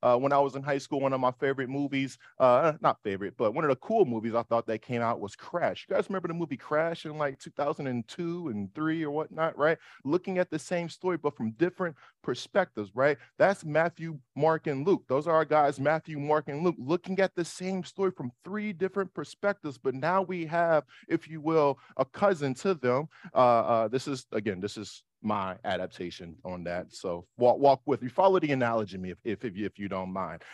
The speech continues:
Then we got John, the close cousin, coming along and giving his own perspective on the same thing that Matthew, Mark, and Luke has already given, but some years removed.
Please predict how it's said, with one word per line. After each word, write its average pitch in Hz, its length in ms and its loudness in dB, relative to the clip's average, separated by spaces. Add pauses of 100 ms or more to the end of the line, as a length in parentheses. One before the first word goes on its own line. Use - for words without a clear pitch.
Then 185 120 0
we 202 100 -4
got 170 240 6
John, 151 320 0
the 131 80 -2
close 160 320 -4
cousin, 151 380 -2
coming 190 340 -4
along 160 300 4
and 135 120 -2
giving 175 280 0
his 170 140 -2 (120)
own 208 380 0
perspective 139 760 -4
on 147 140 -4
the 143 100 -2
same 165 400 -6
thing 165 220 -6
that 131 160 0
Matthew, 143 460 -2
Mark, 127 360 0
and 127 300 -4
Luke 151 300 -2 (300)
has 127 160 -2
already 120 460 2
given, 117 380 -4 (320)
but 139 120 2
some 147 460 2 (100)
years 143 400 -2
removed. 123 800 -4